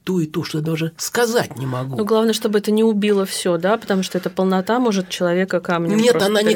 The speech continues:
Speaker 1: никогда его не убьет. Просто ее надо, надо понять, что ты пришел в этот мир жить полной жизнью. И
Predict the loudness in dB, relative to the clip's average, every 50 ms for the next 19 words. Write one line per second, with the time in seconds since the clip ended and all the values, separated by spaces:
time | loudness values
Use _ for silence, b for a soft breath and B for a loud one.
0 | 2 0 0 2 2 2 4 4 2 2 2 -2 0 0 0 0 0 0 0 0
1 | 0 0 0 0 -4 -4 -2 -2 0 2 4 2 2 2 0 -4 -4 -4 -2 0
2 | 0 0 -2 0 0 0 2 2 2 0 0 -2 -6 -10 -12 -10 -10 -6 -6 -4
3 | -2 -2 -4 -2 0 -2 0 0 -2 -2 -2 -6 -8 -4 -4 -2 -2 -2 -4 -6
4 | -8 _ -6 -4 -4 -2 -4 -6 -12 _ -2 2 4 4 4 4 2 2 0 0
5 | -2 -4 -6 -6 -10 -12 -16 -12 -4 -4